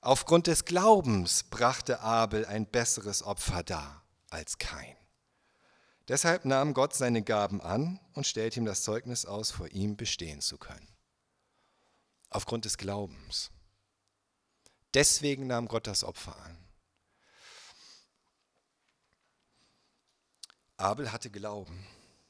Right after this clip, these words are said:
Aber hatte Kain keinen Glauben? Oder hatte Kain Kleinglauben? Entschuldigung, es muss ja was sein,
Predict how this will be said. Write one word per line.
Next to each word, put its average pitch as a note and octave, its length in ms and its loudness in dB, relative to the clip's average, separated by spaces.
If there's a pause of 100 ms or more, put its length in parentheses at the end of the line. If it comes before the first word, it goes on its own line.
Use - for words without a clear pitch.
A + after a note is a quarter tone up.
(180)
Aber C3+ 180 6
hatte E3+ 200 6
Kain C#3+ 280 4
keinen C3 240 4
Glauben? D#3+ 380 -4 (1400)
Oder G#2+ 120 -4
hatte A2 120 -10
Kain A2 420 -6 (380)
Kleinglauben? E3+ 640 2 (240)
Entschuldigung, - 340 -12
es - 120 -18
muss D#2+ 160 -14
ja - 80 -16 (280)
was - 100 -12
sein, - 240 -16